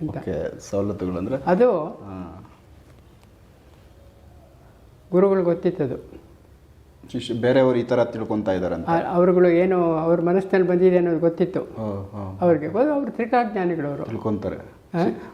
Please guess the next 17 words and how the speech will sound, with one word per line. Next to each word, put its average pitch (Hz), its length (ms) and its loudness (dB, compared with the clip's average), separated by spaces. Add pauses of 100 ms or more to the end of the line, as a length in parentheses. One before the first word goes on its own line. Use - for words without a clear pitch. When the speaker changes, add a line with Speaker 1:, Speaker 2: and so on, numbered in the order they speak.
Speaker 2:
ಅವ್ರ 113 160 4
ಶಿಷ್ಯ 135 260 0
ಅಂದ್ರೆ 135 220 6
ಏನ್ 135 180 6
ಮಾಡ್ತಾರೆ 127 340 2
ಅನ್ನೋದು 127 260 0
ಅವ್ರಿಗೆ 120 180 0
ಗೊತ್ತಿರುತ್ತೆ. 117 400 -2
Speaker 1:
ಗೊತ್ತಿರಲ್ವಾ? 180 540 0
Speaker 2:
ಹೌದಾ? 185 320 -8
Speaker 1:
ಹಾಗೆ. 156 260 0
Speaker 2:
ಹ್ಮ್. 92 460 -8 (600)
Speaker 1:
ಆವಾಗ 226 300 4
ಒಂದ್ಸಲಿ 208 520 -2
ಏನಾಯ್ತು 190 380 -2
ಅಂದ್ರೆ, 156 300 -2
Speaker 2:
ಹ್ಮ್. 104 500 -10